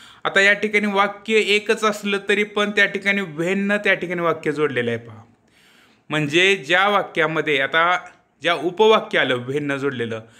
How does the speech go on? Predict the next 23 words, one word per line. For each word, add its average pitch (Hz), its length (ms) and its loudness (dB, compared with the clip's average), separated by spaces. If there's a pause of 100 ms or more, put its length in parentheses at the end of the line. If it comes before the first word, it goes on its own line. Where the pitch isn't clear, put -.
(260)
त्याच्या 202 300 2
सुरुवातीला, 185 680 2
ज्या 147 260 0
वाक्याच्या 185 480 0
सुरुवातीला 160 520 -2
when 156 360 0
असेल, 135 440 -4 (480)
as 160 260 2
असेल, 131 460 -4 (280)
ते 208 160 2
when 196 420 -2
किंवा 196 240 -2 (220)
as 165 140 -4 (140)
ते 185 100 0
काढून 160 420 0
टाकायचं 156 440 -4
आणि 160 80 -4
त्याऐवजी 151 560 -2 (440)
as 160 100 0 (140)
soon 143 200 2
as 131 60 -2
वापरायचं. 120 800 -4
हं? 302 120 -4